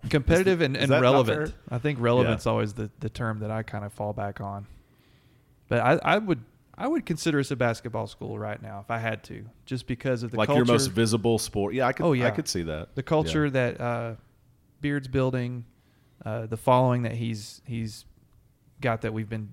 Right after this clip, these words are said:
Speaker 2: discussing, and then just the way he's put together some really different teams over his three-year tenure here that have completely different rosters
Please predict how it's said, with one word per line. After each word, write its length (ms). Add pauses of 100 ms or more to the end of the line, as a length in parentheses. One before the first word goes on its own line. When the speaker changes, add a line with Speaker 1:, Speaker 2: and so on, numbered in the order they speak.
(160)
Speaker 2:
discussing, 600
and 180
then 180
just 300 (460)
the 80
way 120
he's 200
put 240
together 520 (240)
some 280
really 320
different 440
teams 540 (720)
over 260
his 260
three-year 520 (200)
tenure 320
here 400 (420)
that 220 (1040)
have 260
completely 420
different 280
rosters 540